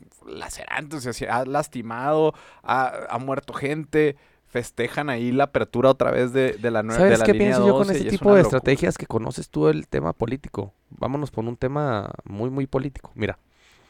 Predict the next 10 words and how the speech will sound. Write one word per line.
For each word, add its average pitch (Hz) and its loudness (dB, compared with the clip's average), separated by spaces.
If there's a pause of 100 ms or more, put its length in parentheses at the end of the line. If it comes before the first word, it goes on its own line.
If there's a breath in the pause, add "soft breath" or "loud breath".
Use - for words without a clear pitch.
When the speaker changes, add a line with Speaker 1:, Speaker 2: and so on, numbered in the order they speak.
(240 soft breath)
Speaker 2:
yo 113 -2
siento 131 0
que 120 2
ese - -2
tipo 135 0
de 131 6
estrategias 139 -4 (800)
la 120 0
victimizan 98 -4
demasiado, 113 -4